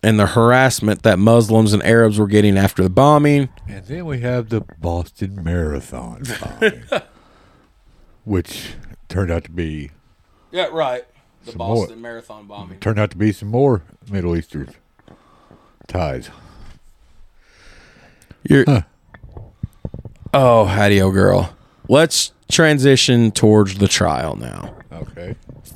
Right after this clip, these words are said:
Speaker 1: Holy fuck. So, uh, the OK bomb,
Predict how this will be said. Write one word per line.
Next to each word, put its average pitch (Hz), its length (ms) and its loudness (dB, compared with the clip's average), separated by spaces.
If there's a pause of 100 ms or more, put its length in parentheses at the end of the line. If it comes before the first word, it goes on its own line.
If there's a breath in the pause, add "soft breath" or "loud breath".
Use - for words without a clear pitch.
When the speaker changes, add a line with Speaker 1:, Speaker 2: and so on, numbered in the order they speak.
(540)
Speaker 1:
Holy 104 560 4
fuck. - 540 -2 (1120 soft breath)
So, 190 800 6 (120)
uh, 120 720 4 (340)
the 123 140 2
OK 175 300 4
bomb, 131 520 2